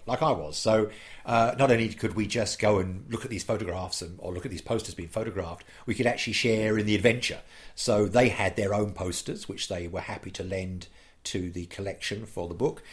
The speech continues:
Um, so that was handy as well. And I, it gave me an opportunity to, to actually widen my circle of Ray Harryhausen friends, um, because I just realised just how many people love the guy, and it was just great to be able to sit back and talk about him.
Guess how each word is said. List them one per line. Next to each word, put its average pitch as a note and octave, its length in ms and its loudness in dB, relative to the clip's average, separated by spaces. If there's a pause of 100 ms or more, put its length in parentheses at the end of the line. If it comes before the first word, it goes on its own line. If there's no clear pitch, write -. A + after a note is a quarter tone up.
(220)
Um, A2+ 440 0
so A#2 360 2 (120)
that C3+ 140 2
was - 120 -4
handy G#2 220 -2
as F2 120 -4
well. C#3+ 340 -2 (320)
And C3+ 240 0
I, E3 180 2
it G3 120 6
gave F#3+ 180 4
me F3 80 2
an E3+ 60 2
opportunity D3+ 540 0
to, B2+ 80 -10
to D3 160 0
actually C#3+ 260 0
widen C#3 560 0
my C#3 180 0
circle C3 460 0
of A#2 160 -4
Ray B2 180 2
Harryhausen A#2+ 720 -4
friends, C#2 640 -8 (100)
um, F#2 280 -8
because F#2+ 440 -8
I F#2+ 120 -6
just G2 200 -8
realised G2 300 -4
just - 180 -6 (220)
how C#3 300 0
many B2+ 120 4
people G#2 280 -2
love G#2 160 -2
the G2+ 80 -8
guy, E2+ 380 -10 (260)
and A#2+ 80 0
it C#3 40 0
was A#2+ 60 -4
just D3 180 -2
great B2+ 280 2
to G#2 60 -6
be A2 120 -2
able G2+ 160 -2
to F#2+ 80 -8
sit - 240 -4
back F#2+ 200 -6
and G#2 60 -12
talk C3+ 220 -6
about F#2+ 220 -6
him. E2+ 180 -14